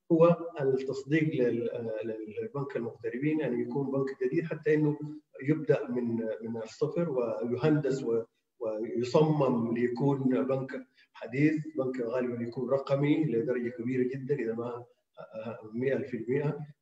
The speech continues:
فحتى إنه يدلو بدلو مع باقي البنوك. قطعًا حيكون رأس ماله كبير لأنه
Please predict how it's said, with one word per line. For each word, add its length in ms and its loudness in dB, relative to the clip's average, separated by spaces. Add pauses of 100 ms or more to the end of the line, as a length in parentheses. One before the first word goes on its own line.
فحتى 600 -4
إنه 220 2
يدلو 320 0
بدلو 460 0
مع 540 -6
باقي 240 -4
البنوك. 520 -2 (320)
قطعًا 360 4
حيكون 600 0
رأس 280 -2
ماله 360 6
كبير 340 2
لأنه 420 0